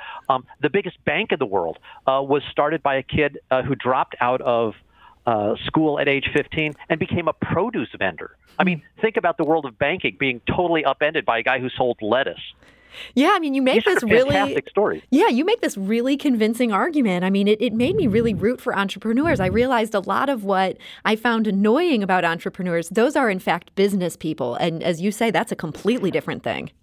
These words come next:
Speaker 1: So, yes, um, the arrogance that, uh, comes with this sort of self-certainty is dramatically absent with entrepreneurship.
Speaker 2: Hmm.
Speaker 1: Uh, humility tends to dominate because let me tell you something. If you're living outside that wall,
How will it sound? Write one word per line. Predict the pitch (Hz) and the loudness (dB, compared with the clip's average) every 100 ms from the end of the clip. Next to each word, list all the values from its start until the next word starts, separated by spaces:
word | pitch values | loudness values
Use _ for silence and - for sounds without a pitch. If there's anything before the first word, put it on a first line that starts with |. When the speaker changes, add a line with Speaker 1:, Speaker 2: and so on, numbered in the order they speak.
| _ _ _ _ _ _ _ _ - | _ _ _ _ _ _ _ _ -2
Speaker 1:
So, | 175 160 160 | 0 0 -2
yes, | 139 139 101 - | 0 0 0 -2
um, | 135 139 147 147 | -2 -2 -4 -8
the | 120 147 - | -4 -2 0
arrogance | 151 190 196 127 101 90 - | 0 2 0 -2 -6 -8 -6
that, | 113 120 - | 0 0 0
uh, | 120 120 - - | 0 0 -2 -6
comes | 143 139 135 | -4 -4 -4
with | 131 | -2
this | 120 - | -2 0
sort | 139 | -2
of | 120 - | -2 0
self-certainty | 143 135 - 143 143 113 90 80 - - - _ | -2 -2 -2 -4 -4 -8 -8 -8 -10 -20 -20 _
is | 127 131 113 - _ _ - | 0 0 -2 -14 _ _ -16
dramatically | 107 131 120 120 127 135 147 135 117 | -2 -2 0 -2 0 0 0 0 2
absent | 98 98 - - - - _ _ - | 2 2 -2 -10 -10 -16 _ _ -2
with | 101 | 0
entrepreneurship. | 92 - 98 87 - 73 - - - | -2 -4 -4 -2 -2 -2 -4 -8 -6
Speaker 2:
Hmm. | 190 160 | -4 0
Speaker 1:
Uh, | 110 - | 0 0
humility | - 135 123 143 135 110 | -2 -2 0 0 0 -2
tends | - 110 - | -2 -4 -2
to | 107 | -2
dominate | 117 113 104 | 0 -2 -4
because | 127 139 123 | -2 -4 -2
let | 147 | -2
me | 208 | -2
tell | - 185 | -2 -4
you | 170 | -2
something. | - 110 110 | -4 -4 -4
If | 104 | -2
you're | 123 | 0
living | 131 185 | 2 2
outside | 170 151 - 139 127 | 0 -2 0 0 2
that | 120 113 | 0 2
wall, | 123 127 87 | 2 2 0